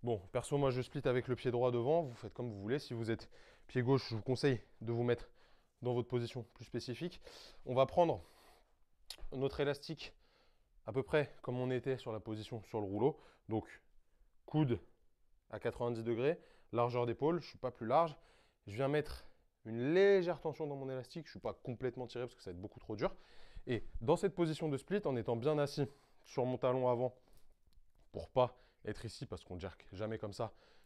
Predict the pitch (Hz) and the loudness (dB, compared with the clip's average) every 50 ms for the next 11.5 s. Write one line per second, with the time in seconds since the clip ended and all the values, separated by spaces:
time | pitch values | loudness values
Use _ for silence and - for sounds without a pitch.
0 | - - 107 101 104 107 110 - 120 110 98 104 113 127 139 147 143 143 - 135 | -20 -12 -8 -8 -6 -6 -4 -4 -4 -4 -4 -2 -2 0 0 0 -2 -2 0 0
1 | 131 131 123 139 143 139 - - - _ _ - - 107 101 104 110 120 123 127 | 0 2 2 0 -2 -2 -6 -16 -20 _ _ -16 -14 -10 -8 -4 -4 0 0 0
2 | 117 - - 127 120 - - - - - - _ _ _ _ - - - 147 147 | 0 0 -2 -6 -6 -6 -16 -20 -20 -20 -20 _ _ _ _ -8 -2 0 0 0
3 | 139 127 - 123 113 113 120 143 180 - - 127 110 120 131 131 131 127 113 104 | 0 0 2 2 4 4 4 4 2 0 -2 -8 -2 0 0 0 2 0 -2 -2
4 | - - - - - _ _ _ - 113 127 151 147 147 156 156 147 147 143 151 | -4 -8 -14 -20 -20 _ _ _ -6 0 0 0 4 6 6 8 8 6 6 4
5 | 143 - 143 131 117 - - 135 147 156 160 160 - _ _ _ _ - - _ | 0 -2 -2 -4 -4 0 2 2 2 2 0 -4 -10 _ _ _ _ -20 -20 _
6 | _ - - 123 123 117 - 131 123 127 131 143 143 - - _ _ _ _ _ | _ -4 -2 0 0 0 0 0 2 2 2 0 0 -4 -14 _ _ _ _ _
7 | - _ _ _ - - _ _ _ _ _ _ _ - - - _ - - _ | -20 _ _ _ -20 -20 _ _ _ _ _ _ _ -20 -20 -20 _ -20 -20 _
8 | - - - 151 120 135 135 135 131 127 131 131 123 120 - - 101 78 - - | -20 -12 -6 0 4 6 8 8 8 8 8 4 4 2 0 -6 -10 -10 -10 -10
9 | - 101 - - 117 - - 143 131 117 110 135 135 - - 135 147 147 - - | -10 -8 -4 -6 -6 -4 -2 -2 -2 -2 -2 -6 -4 2 2 4 4 2 0 -8
10 | - _ _ _ _ _ - 104 101 - - 120 117 113 - - 110 101 101 98 | -20 _ _ _ _ _ -10 -10 -10 -8 -6 -6 -6 -6 -6 -10 -16 -14 -14 -14
11 | - - - 107 - - - 123 120 | -14 -10 -10 -10 -10 -6 -4 -4 -4